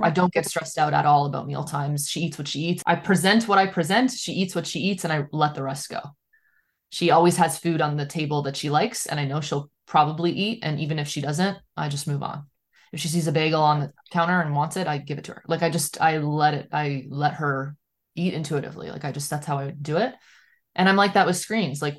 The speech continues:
she always knows we watch screen time in the morning when I do her hair, about twenty-ish minutes. She's usually done after about a half hour. Then we usually go outside.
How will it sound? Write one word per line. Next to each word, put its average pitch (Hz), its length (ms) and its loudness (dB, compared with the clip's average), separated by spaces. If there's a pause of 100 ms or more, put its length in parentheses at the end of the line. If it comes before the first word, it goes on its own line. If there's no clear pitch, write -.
she 190 140 2
always 208 260 4
knows 202 200 4
we 185 100 2
watch 175 220 4
screen 170 240 -2
time 160 380 0
in 160 60 -6
the 156 80 -4
morning 151 240 0
when 151 100 0
I 147 40 2
do 147 120 -2
her 151 80 0
hair, 139 360 -2
about 139 220 -8
twenty-ish 147 920 -4
minutes. 143 300 0
She's 160 160 -2
usually 156 280 -2
done 143 260 0
after 139 280 -2
about 135 140 -2
a 151 40 -4
half 143 200 -2
hour. 135 440 0 (640)
Then 170 140 0
we 160 60 -2
usually 160 220 -2
go 160 80 4
outside. 151 540 0